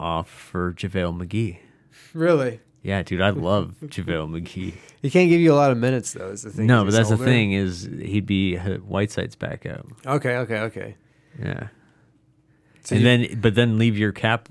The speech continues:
Speaker 1: open for being able to sign an additional whatever you need later on.
Speaker 2: I think, uh, Paul George and Kawhi Leonard are both free agents this year,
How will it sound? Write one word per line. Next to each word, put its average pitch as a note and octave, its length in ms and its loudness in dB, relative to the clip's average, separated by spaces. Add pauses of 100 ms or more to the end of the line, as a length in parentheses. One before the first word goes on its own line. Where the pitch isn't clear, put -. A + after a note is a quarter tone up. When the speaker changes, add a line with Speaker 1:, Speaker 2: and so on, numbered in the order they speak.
(140)
Speaker 1:
open E2+ 460 -4
for E2+ 500 -6 (260)
being F#2 200 -2
able F2 180 -6
to F#2 100 -10
sign F2 360 -4
an F2 140 -10
additional F2 540 -8
whatever F2 380 -6
you D#2+ 180 -6
need F#2 300 -6
later F#2 320 -6
on. F#2+ 220 -10 (100)
Speaker 2:
I A#2+ 80 -6
think, - 580 -6
uh, G#2 460 -8 (960)
Paul B2 300 -2
George A#2 600 -4 (140)
and G#2+ 460 -6
Kawhi G2+ 400 -8
Leonard G2 400 -10 (120)
are G#2 60 -10
both G#2 460 -6
free F#2+ 240 -12
agents G2 380 -14
this F#2+ 220 -14
year, - 260 -14